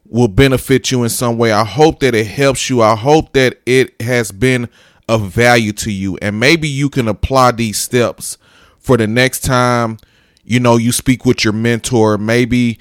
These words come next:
the next time you get a coaching session, next time when you go on that job interview. I hope that you would consider these six steps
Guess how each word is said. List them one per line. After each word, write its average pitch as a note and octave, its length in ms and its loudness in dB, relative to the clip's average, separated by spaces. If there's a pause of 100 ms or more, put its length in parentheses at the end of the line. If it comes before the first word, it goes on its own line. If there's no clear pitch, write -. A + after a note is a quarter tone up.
(160)
the G2 100 -2
next A#2 320 -2
time A#2+ 300 -2
you A2+ 140 -4
get G#2+ 160 -2
a G2+ 60 0
coaching D3 520 0
session, C#3 760 -2 (340)
next A#2+ 380 -2
time B2+ 320 0
when B2 120 -2
you A#2+ 100 -2
go A#2 260 -2
on A2 80 -2
that F#2+ 200 -4
job C3+ 400 4
interview. C3+ 500 0 (320)
I A#2 180 2
hope E3 460 2
that C3 360 4 (380)
you B2+ 260 0
would C3 260 2
consider B2+ 920 0 (220)
these A#2+ 340 0
six - 320 -4
steps - 480 -4